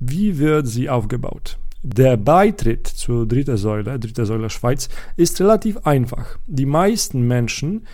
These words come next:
wenden sich an einen Versicherungsfachmann oder Versicherungsagent oder richten sie,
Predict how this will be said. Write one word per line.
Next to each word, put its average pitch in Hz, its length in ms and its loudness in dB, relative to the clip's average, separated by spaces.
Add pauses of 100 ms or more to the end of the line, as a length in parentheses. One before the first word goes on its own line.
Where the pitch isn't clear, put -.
(120)
wenden 151 580 4
sich 107 380 -6
an 120 200 -6
einen 117 460 -6
Versicherungsfachmann 156 1400 -2 (300)
oder 104 200 -2
Versicherungsagent 160 1120 -2 (440)
oder 170 380 6
richten 185 420 4
sie, 180 340 0